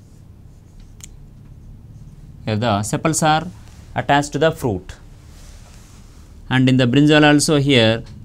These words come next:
succulent or they are storing food materials are also. Here this, uh, sepals are also storing the food materials.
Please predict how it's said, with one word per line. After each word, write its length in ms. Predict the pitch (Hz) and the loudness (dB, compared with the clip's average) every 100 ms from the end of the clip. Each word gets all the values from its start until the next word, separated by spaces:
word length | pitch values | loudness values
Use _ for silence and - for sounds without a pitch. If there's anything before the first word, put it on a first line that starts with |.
| - | -14
succulent 680 | - 147 143 165 165 165 151 | -4 -2 2 4 4 2 -4
or 300 | - 135 143 | -4 -2 0
they 200 | 131 127 | 2 2
are 140 | 127 | 0
storing 420 | - 143 143 156 | 0 2 2 2
food 160 | 151 135 | 0 0
materials 360 | 135 143 135 | 2 2 2
are 80 | 135 | 0
also. 360 | 104 95 - - - - - - - - - - - - - - - - - | -2 -4 -8 -14 -20 -20 -20 -20 -20 -20 -20 -20 -20 -20 -20 -20 -20 -20 -12
Here 160 | 139 120 | -6 -4
this, 340 | 113 135 - | -4 -6 -4
uh, 180 | 113 104 104 - - - - | -2 -2 -4 -12 -20 -20 -20
sepals 400 | - 143 151 143 | -6 -2 0 0
are 80 | 143 | 0
also 300 | 131 131 139 | 0 -2 -4
storing 380 | - 123 127 | -2 -2 -2
the 220 | 135 104 104 | 0 -2 -2
food 200 | 107 113 | -4 -2
materials. 680 | 123 110 92 87 - - | 0 0 -2 -6 -10 -12